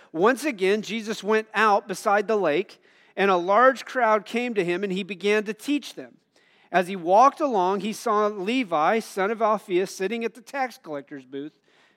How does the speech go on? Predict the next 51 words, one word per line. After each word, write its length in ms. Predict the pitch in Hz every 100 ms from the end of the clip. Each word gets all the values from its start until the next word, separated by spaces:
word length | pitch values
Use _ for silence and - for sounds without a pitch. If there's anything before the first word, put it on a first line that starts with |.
| -
And 120 | 170
what 120 | 185
does 100 | 185
Jesus 340 | 185 208 190
say? 200 | - 226
He 60 | 151
says, 220 | - 175
"Follow 540 | - - 180 196 226 233
me," 360 | 226 254 131 - _ _ _ _
Jesus 360 | - 170 160 -
told 260 | 147 151
him. 80 | 220
So 140 | 185
Levi 480 | 170 180 233 208 190
got 300 | 175 185 254
up 360 | 202 202 208 - _ _
and 180 | 170 165
followed 360 | 226 220 208 160
him. 180 | 160
And 80 | 156
while 200 | 170 202
Jesus 520 | 190 214 254 254 240
was 140 | 233 202
having 420 | 220 214 208 180
dinner, 480 | 170 247 180 208 202 _ _ _ _ _ -
all 60 |
right, 240 | 143 202 -
so 100 | -
we 60 | 175
don't 180 | 226
know 120 | 233 233
when, 320 | 214 214 226
we 80 | 196
don't 160 | 202
know 120 | 202
how 260 | 175 208 214
it 40 |
went, 280 | 208 214 202
but 160 | 185 180 _ _
at 140 | 175
some 280 | 170 226 254
point 320 | 220 254 254
in 60 | 190
time, 220 | 185 202
Jesus 520 | 165 196 226 254 - - _ _ -
is 140 | 160
having 360 | 214 233 262 220
dinner 280 | 208 220
at 100 | 214
Levi's 480 | 196 214 208 202 202
house. 600 | 226 240 170 151 - -